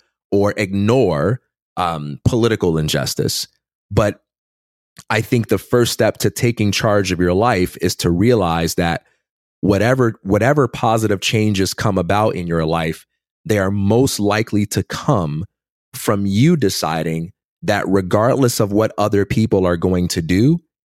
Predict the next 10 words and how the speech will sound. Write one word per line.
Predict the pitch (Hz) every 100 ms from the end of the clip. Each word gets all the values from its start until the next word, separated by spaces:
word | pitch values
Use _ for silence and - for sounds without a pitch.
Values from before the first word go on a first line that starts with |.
| _ _
you | 85 107 135
are | 117
going | 107 101
to | 95 95
do | 101
the | 90 80
best | 82 104 104 -
that | 85 90
you | 98 131
can | - 87 80 78